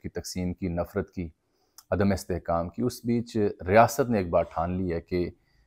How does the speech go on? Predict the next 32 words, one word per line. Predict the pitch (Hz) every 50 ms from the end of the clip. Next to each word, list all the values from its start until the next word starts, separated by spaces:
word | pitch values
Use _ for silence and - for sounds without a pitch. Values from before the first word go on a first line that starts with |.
| _ _ -
रियासत | 90 87 90 87 87 87 80 - 90 101 101 101 - - 117
सांझी | - - 90 85 87 87 101 104
होगी | 90 80 82 82 85 82 90 98 98
और | 95 85
सियासत | - - 92 85 - 101 87 -
अपनी, | 85 - - 87 90 87
अपनी | 80 - - 92 90 85
आपने | 78 - - 87 85
करनी | - - 80 71 87 98 104
है | 101 92
तो | - - 85
आप | 85 - - - -
करें। | 95 95 104 107 - _ _ _ _ - - _ _ _ _ -
आपकी | 90 90 - - - 101
शिकायत | - - 110 - 98 87 85 92 101 113 117 - - 127
हैं, | 117 113 113 - - -
ट्रिब्यूनल्स | 104 87 101 104 107 110 98 92
बने | 95 90 90 92
हैं, | 92 92
अदालतें | 85 82 85 85 82 - 98 90
बने | 82 87 90 90
हैं, | 85
वहाँ | 76 82 78 82 82 76 -
जाएं। | 90 - - _ _ _ _ _ _ _ _ _ _ _ _ _ _ _ _ _ _ -
आपने | 95 101 95 - 113
एहतजाज | 104 95 95 82 92 90 104 - -
करना | - 104 95 98 101 101
है, | 92 82 76 78
बिस्मिल्लाह। | 98 - - - 82 71 69 67 - - _ _ 87
लेकिन | 98 110 113 110 - 127 117 107
ये | 107 107
जो | 95 104 101 98 95 - -